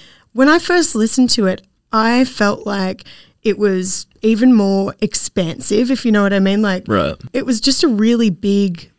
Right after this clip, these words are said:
Speaker 1: big sound.
Speaker 2: Yeah. I guess a lot of that's probably in the mixing. Actually,
Speaker 1: Mm.
Speaker 2: this is, like, a very, this is one of those, I mean, everything I do, I sit in,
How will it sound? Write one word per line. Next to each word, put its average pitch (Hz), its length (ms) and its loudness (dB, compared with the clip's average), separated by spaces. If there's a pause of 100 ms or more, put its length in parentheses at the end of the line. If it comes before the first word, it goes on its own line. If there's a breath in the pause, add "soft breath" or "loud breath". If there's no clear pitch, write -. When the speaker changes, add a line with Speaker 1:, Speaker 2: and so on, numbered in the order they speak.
Speaker 1:
big 202 220 -2
sound. 185 840 -4 (100)
Speaker 2:
Yeah. 101 480 2 (400)
I 117 120 0
guess 131 300 0
a 175 60 2
lot 113 320 0
of 117 120 -8
that's 110 240 -4
probably 104 380 0
in 90 80 0
the 90 80 -2
mixing. 87 580 -6 (100)
Actually, 208 380 -2
Speaker 1:
Mm. 98 40 -8
Speaker 2:
this 107 200 -8
is, 101 180 -4
like, 95 200 -4
a 101 80 -2
very, 90 540 -4 (720)
this 104 120 -8
is 98 180 -2
one 95 160 0
of 92 60 -2
those, 90 540 -4 (120)
I 107 120 -2
mean, 98 340 2
everything 90 480 -4
I 85 100 -2
do, 85 240 -4
I 82 80 -4
sit 92 220 -4
in, 90 300 -4